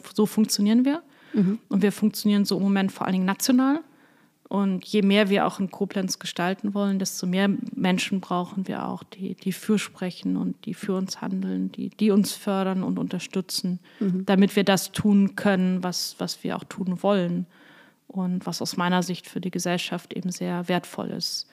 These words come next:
Speaker 1: Und es gehört zur Geschichte dazu, dass es nicht selbstverständlich ist. Also, dass wir nicht selbstverständlich die Ressourcen bekommen, die wir für diese Aufgabe brauchen.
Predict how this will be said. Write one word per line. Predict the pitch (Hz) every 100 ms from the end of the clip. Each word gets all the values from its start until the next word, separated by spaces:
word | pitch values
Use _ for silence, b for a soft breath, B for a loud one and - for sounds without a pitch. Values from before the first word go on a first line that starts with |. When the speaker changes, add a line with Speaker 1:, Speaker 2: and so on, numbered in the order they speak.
| B B B B
Speaker 1:
Und | - 180
es | 170 -
gehört | 190 180 214 214
zur | - 202 190 185
Geschichte | 190 - 214 - 196 185
dazu, | 180 - 262 240 202 B B B B B B B
dass | 196 185
es | 185 190
nicht | -
selbstverständlich | 175 180 - 185 - 175 180 180 - -
ist. | 156 - - - _ _ _ -
Also, | 175 180
dass | 170 - - -
wir | 180
nicht | 190 -
selbstverständlich | 180 175 - - 180 - 175 180 180 -
die | 185
Ressourcen | 175 180 - 190 185 - 180
bekommen, | 170 - 196 170 170 B B B B -
die | - 170
wir | 170 170
für | 175
diese | 185 175 -
Aufgabe | 165 - 175 180
brauchen. | - 147 160 - 180 175